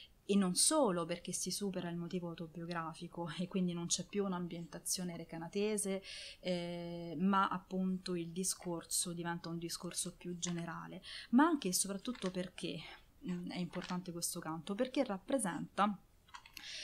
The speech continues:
eh, diciamo un po' quella superamento dell'idea che gli antichi, i primitivi fossero felici. Cioè in questo canto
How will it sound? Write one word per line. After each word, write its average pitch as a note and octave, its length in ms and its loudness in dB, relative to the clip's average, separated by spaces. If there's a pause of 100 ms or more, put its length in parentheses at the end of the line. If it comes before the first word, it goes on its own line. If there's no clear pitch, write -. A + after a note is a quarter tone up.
(160)
eh, F3 840 0
diciamo A#3 420 4
un G3+ 140 2
po' B3 260 4
quella G3+ 520 4
superamento A3 920 2
dell'idea F3+ 480 0
che F3+ 120 -4
gli F3+ 160 -2
antichi, F#3+ 800 -2
i F#3 40 0
primitivi F#3 640 -2
fossero E3+ 420 -4
felici. F3 580 -4 (280)
Cioè G3+ 140 2
in G#3 80 6
questo C4 360 2
canto F3 680 -8